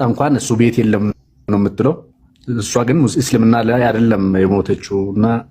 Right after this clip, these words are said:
በጣም it's so painful ወላሂ። እና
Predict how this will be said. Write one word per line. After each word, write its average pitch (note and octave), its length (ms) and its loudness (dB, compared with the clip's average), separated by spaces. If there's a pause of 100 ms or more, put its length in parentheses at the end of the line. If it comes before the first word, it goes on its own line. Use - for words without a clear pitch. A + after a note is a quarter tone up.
(960)
በጣም A#2+ 280 0
it's A#2 180 -4
so C#3 220 0
painful C3+ 440 -2
ወላሂ። G2+ 380 0 (580)
እና A#2 180 0